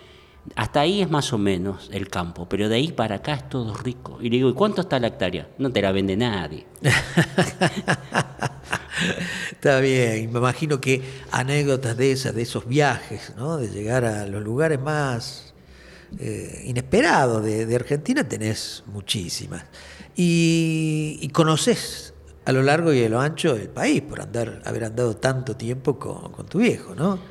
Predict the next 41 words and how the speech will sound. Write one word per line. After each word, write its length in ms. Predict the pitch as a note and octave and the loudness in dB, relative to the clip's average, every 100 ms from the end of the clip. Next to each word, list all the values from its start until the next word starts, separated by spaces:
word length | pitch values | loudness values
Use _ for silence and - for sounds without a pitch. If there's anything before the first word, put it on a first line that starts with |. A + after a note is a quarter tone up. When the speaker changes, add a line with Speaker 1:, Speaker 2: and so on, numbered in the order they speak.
| - - - - - | -18 -20 -20 -20 2
Speaker 1:
Desde 240 | B2+ A#2+ A2 | 6 6 6
que 100 | B2 | 4
nací. 320 | D3 - - - - - - | 4 4 2 -4 -18 -20 -2
Speaker 2:
Claro. 320 | E3 E3+ - - F2 | 2 2 0 -8 -4
Speaker 1:
En 160 | F2+ | 0
verdad, 340 | G2+ C3 F#3 G#2 | 4 6 6 4
eh, 340 | G2+ F2 F#2 | 2 0 -4
ahí 180 | - D#3 | 0 2
sí 160 | E3 F3+ | 4 2
que 360 | C3 B2 A2+ G#2+ | 4 4 2 2
desde 180 | A#2 A2+ | 2 4
el 100 | A#2 | 4
vientre 340 | C#3+ C3+ A#2+ | 4 4 4
de 100 | A2+ | 6
mi 100 | A#2 | 6
madre, 320 | C#3+ D#3+ B2+ | 6 4 4
como 160 | A2 A2 | 4 2
decía. 380 | A2 - B2+ A2+ A#2 - | 2 4 4 4 2 2
Speaker 2:
<laughs> 260 | D#3 F3 | 2 2
"Vine 200 | D3 D#3 | 2 2
a 20 | D3 | 2
este 180 | B2+ | 2
mundo 300 | C#3+ E3 D3+ | 0 0 2
a 40 | C#3 | 2
cantar", 420 | C#3+ C#3+ F3+ C3+ | 2 2 4 4
Speaker 1:
<laughs> 40 | C#3+ | 4
Exactamente. 680 | C3 - F#3 F3+ - E3 | 2 2 2 2 4 4
Speaker 2:
como 120 | F#3+ C#3 | 6 4
dice 180 | C3 | 2
el 60 | C3 | 0
Martín 380 | B2+ A#2+ C#3 A#2+ | 0 0 -2 -2
Fierro. 240 | B2 A2+ | 0 4
Speaker 1:
Exacto, 540 | B2 A2 - G#2+ G2 G#2+ | 4 4 2 2 2 4
bueno, 400 | C3 B2 G#2+ - - - - - | 6 6 4 0 -10 -20 -20 0
y 120 | - | 4
eso 160 | A3+ A3 | 4 4
es 100 | F#3 | 4
así 300 | E3+ B3+ A3 | 4 4 2
porque 680 | E3 C#3+ C3+ B2+ A#2+ - - | 2 4 4 4 2 -2 -10
yo 160 | - E3 | 2 4
recorría, 800 | D3 C#3 C3+ C#3+ B2+ A#2 G2+ | 4 4 4 4 4 4 2